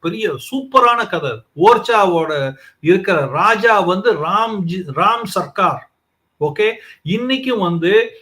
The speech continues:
கலெக்டர் வந்து அங்க வந்து சலாம் கொடுக்கணும், சல்யூட் அடிக்கணும். ஓகே, தினசரி இருபத்தோரு குண்டுகளோட முழக்கத்தோட மரியாதை கொடுத்து சாயந்தரம் வந்து கணக்கு கொடுக்கணும். ஏன்னா அந்த ஊருக்கு ராஜா வந்து ராம்ஜி.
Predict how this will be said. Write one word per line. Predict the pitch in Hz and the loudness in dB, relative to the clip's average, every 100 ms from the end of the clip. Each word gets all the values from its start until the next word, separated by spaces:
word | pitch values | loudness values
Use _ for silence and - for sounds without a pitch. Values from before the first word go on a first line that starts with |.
| _ | _
கலெக்டர் | - 190 247 254 - 247 | 0 2 4 2 0 2
வந்து | 208 208 233 | 2 0 0
அங்க | 214 | 0
வந்து | 196 226 | -2 -2
சலாம் | 214 196 196 208 190 | -2 -2 0 0 0
கொடுக்கணும், | 165 143 127 117 185 | -4 -6 -8 -4 -2
சல்யூட் | 208 240 | -2 -2
அடிக்கணும். | 190 160 139 113 - _ - | -2 -2 -4 -10 -16 _ -10
ஓகே, | 147 143 214 214 - - 135 | -6 0 0 -2 -20 -12 -2
தினசரி | 196 240 233 233 208 | 0 0 0 0 0
இருபத்தோரு | 214 240 233 220 170 | 2 2 4 4 4
குண்டுகளோட | 180 208 214 214 185 185 170 | 0 0 2 4 4 2 2
முழக்கத்தோட | 143 196 214 214 196 185 165 | 0 0 0 -2 -2 -2 0
மரியாதை | 156 185 240 233 214 - | 0 0 2 2 2 0
கொடுத்து | 175 165 208 156 - - _ - | -4 -2 0 0 -4 -14 _ -4
சாயந்தரம் | 185 214 220 214 | -2 -2 -4 -4
வந்து | 202 202 | -2 -4
கணக்கு | 185 214 196 | -2 -4 -2
கொடுக்கணும். | 170 165 151 | -4 -4 -6
ஏன்னா | 165 196 | -2 -2
அந்த | 175 170 | 0 0
ஊருக்கு | 190 220 190 | 0 -2 -2
ராஜா | 139 156 202 226 226 208 | -2 0 2 2 4 4
வந்து | 185 190 | 2 -2
ராம்ஜி. | 185 156 180 180 143 117 | -2 -2 -2 -4 -6 -8